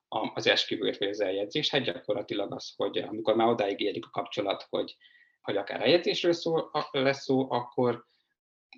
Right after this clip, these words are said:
bemutatják a, az embert, hogy szervusz apám, anyám, ez az ember, akivel meg fogok házasodni, nézzétek meg jól.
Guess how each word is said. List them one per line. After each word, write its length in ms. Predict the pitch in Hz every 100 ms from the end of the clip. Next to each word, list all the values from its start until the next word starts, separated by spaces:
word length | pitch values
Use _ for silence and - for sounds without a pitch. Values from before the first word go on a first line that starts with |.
| _ 139 120
bemutatják 800 | 127 113 98 107 98 - 101 98
a, 260 | 101 101 85 -
az 160 | 98
embert, 380 | 92 92 113 113
hogy 300 | - 101 - _ _ _
szervusz 500 | - 117 92 90 95
apám, 320 | 95 101 107
anyám, 480 | 113 120 127 117 - - - _
ez 220 | 135 107
az 100 | 101
ember, 280 | 101 98 110
akivel 580 | - 95 - - - _ _ _ _ _ _
meg 160 | 110 101
fogok 260 | - 104
házasodni, 560 | - 139 117 110 87 95
nézzétek 560 | 98 92 101 87 - -
meg 180 | 95
jól. 280 | 90 113 -